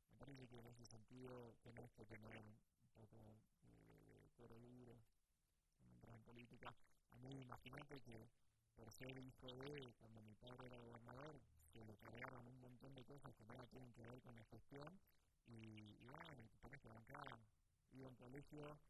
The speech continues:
eh, interesante y en colegio, donde eran todos total y absolutamente anti-urtubaicistas directamente, no sé si antiperonistas, nada, sino eran anti-urtubaicistas. Entonces, claro,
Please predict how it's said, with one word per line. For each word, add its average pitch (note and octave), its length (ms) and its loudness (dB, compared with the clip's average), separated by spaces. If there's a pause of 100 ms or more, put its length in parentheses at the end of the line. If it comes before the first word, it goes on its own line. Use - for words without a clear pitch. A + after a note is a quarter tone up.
(680)
eh, A2+ 460 2 (280)
interesante B2+ 640 0
y C3 100 0
en B2 100 -2
colegio, D3 680 0
donde C#3 400 0
eran B2 340 0
todos C#3+ 340 0 (220)
total D3+ 360 0
y D3+ 60 2
absolutamente C#3 840 0
anti-urtubaicistas A#2+ 1200 0
directamente, A#2 600 -2
no C#3 100 -2
sé C#3 140 -4
si C3 100 -2
antiperonistas, A#2 640 -4
nada, B2+ 200 0
sino A#2+ 220 -4
eran B2+ 260 -2
anti-urtubaicistas. A#2 840 -4
Entonces, D#3+ 360 -6
claro, - 400 2